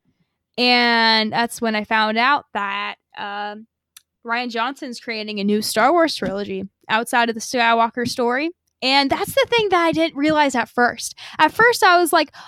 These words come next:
"Oh, okay, Rian Johnson's creating the next Star Wars trilogy. Cool." But then I read more into it, and I saw that he's creating, like, a brand, brand new trilogy, like,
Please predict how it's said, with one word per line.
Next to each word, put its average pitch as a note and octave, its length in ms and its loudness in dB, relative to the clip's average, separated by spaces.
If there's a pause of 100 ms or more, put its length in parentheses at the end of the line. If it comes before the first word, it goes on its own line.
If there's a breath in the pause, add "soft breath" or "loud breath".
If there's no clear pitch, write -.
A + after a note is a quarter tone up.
(100)
"Oh, G#4 260 6
okay, E4 200 4
Rian D4 240 4
Johnson's B3+ 440 2
creating A#3 460 0
the F#3 80 -2
next F#3+ 300 -2
Star F#3+ 240 -2
Wars F#3+ 180 -4
trilogy. - 460 -6
Cool." A3 300 -4
But C4 140 -2
then B4 120 2
I B4 140 6
read G4+ 120 4
more C#4+ 240 4
into D4 220 2
it, G#3+ 60 2
and F#3 100 -2
I G#3 80 0
saw C#4 260 2
that A#3+ 300 0 (340 loud breath)
he's D#4 240 4
creating, D4 480 0
like, B3 160 0
a G3 100 -6 (140)
brand, B3 800 4
brand A#3+ 420 4
new G#3+ 200 4
trilogy, G#3+ 840 -2
like, G#3+ 200 -2